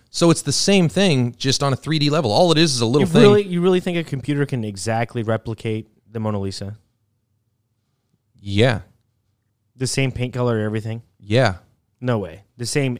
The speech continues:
Speaker 2: etches and, and
Speaker 1: Yes.
Speaker 2: No.
Speaker 1: Why?
Speaker 2: It'll never be able to do what the hand did, man.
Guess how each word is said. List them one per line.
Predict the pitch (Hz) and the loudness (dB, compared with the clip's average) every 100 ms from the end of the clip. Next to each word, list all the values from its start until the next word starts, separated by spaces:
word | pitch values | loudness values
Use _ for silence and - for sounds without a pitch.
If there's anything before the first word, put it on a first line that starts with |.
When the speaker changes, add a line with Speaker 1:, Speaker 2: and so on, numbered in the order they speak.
| _ - | _ -8
Speaker 2:
etches | 127 131 139 127 123 113 | -6 -4 -2 -2 -2 -6
and, | 95 101 _ | -12 -14 _
and | 117 107 - | -10 -10 -4
Speaker 1:
Yes. | 135 - - - - | -2 -2 -6 -12 -20
Speaker 2:
No. | 95 82 _ _ _ _ _ _ _ - | -20 -20 _ _ _ _ _ _ _ -6
Speaker 1:
Why? | 117 127 | -4 2
Speaker 2:
It'll | 180 | 2
never | 180 190 | 2 0
be | 175 | 0
able | 180 160 | 0 0
to | |
do | 147 | 0
what | 151 135 | -2 -2
the | |
hand | 104 131 139 107 | -6 -6 -6 -8
did, | 87 | -10
man. | 82 78 | -14 -18